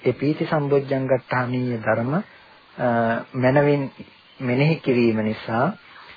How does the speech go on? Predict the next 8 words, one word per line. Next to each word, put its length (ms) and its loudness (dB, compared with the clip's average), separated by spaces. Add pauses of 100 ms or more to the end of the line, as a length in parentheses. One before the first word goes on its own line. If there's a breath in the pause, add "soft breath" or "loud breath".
(220 loud breath)
නූපන්, 480 2 (420)
අ, 120 -2 (220)
පීති 340 -2
සම්බොජ්ජංගය 760 0
උපදවන්නටත් 880 -2
උපන් 300 -6
පීති 320 -4
සම්බොජ්ජංගය 840 -4